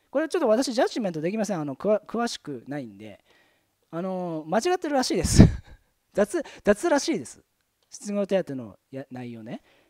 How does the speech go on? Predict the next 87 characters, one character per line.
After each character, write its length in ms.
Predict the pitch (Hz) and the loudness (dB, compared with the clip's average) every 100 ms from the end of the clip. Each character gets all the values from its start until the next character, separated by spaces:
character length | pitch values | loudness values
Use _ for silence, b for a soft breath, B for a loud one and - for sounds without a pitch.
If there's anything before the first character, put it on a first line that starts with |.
| b _ _ _ _ | b _ _ _ _
あ、 100 | 185 | -2
だ 80 | 220 | 2
か 80 | 202 | 2
ら、 120 | 160 | 0
こ-、 280 | 277 208 _ | -4 -6 _
私 340 | 214 247 302 277 | -2 0 0 -2
ジ 80 | 302 | -2
ャ 40 | |
ッ 20 | |
ジ 100 | 294 | -2
メ 100 | 175 | -10
ン 20 | |
ト 60 | 143 | -12
で 120 | 131 | -14
き 80 | 151 | -14
な 80 | 127 | -14
い 60 | |
か 80 | - | -16
ら 100 | - | -20
ね。 100 | 165 _ _ | -20 _ _
こ 80 | 196 | -6
れ、 120 | 196 b b | -6 b b
す-、 260 | - 294 285 | -10 -8 -8
素 120 | - 370 | -4 2
直 220 | 302 233 | 2 2
に 260 | 277 220 | 2 0
今 160 | 196 233 | 0 2
ま 120 | 220 | 2
で 80 | 196 | 2
い 60 | 175 | 2
ろ 80 | |
い 80 | 196 | 2
ろ 100 | 196 | 2
ア 40 | 202 | 2
ド 100 | 185 | 0
バ 120 | 160 | -2
イ 40 | |
ス 140 | - 156 | -4 -6
を 80 | |
く 140 | 135 160 | -6 -4
ら-、 180 | 156 147 | -4 -6
く 100 | - | -6
だ 120 | 165 | -4
さ 120 | 170 180 | -4 -6
っ 60 | _ | _
た、 240 | 285 226 - B B - | 0 0 0 B B -12
え、 60 | |
私 260 | 160 165 175 | -8 -6 -6
の 80 | 170 | -8
視 140 | - | -8
聴 160 | 196 185 | -4 -4
者 180 | - 139 | -4 0
の、 240 | 220 - B B B | 0 0 B B B
あ、 200 | 127 143 | -12 -10
話 320 | 143 175 170 180 | -8 -8 -8 -8
を 60 | |
見 120 | 139 | -8
る 100 | 135 | -10
と、 220 | - 214 - 165 | -8 -6 -6 -6
例 80 | 170 | -6
え 60 | |
ば、 220 | 135 123 123 | -6 -12 -14
え、 120 | 131 | -14
大 220 | 143 180 | -6 -6
津 60 | 185 | -4
さ 100 | 196 | -4
ん 60 | 277 | -4
の 80 | |
発 240 | - - - | -6 -8 -8
表 80 | 165 | -6
内 200 | 160 151 | -6 -6
容 80 | 127 | -8
は 80 | 127 | -12
デ 120 | 117 | -16
タ 140 | - | -16
ラ 140 | 120 113 | -16 -16
メ 140 | 117 | -8
で、 180 | 185 135 | -6 -6
月 260 | - 214 | -10 -12
三 220 | 190 165 156 | -10 -10 -10
十、 160 | 156 | -10
あ、 160 | 180 156 | -6 -2
私、 260 | 202 294 311 | 0 0 0
あ 100 | 254 | 0
の、 240 | 220 170 - | -2 -6 -12
ブ 160 | 180 | -4
ロ-、 80 | 269 | -4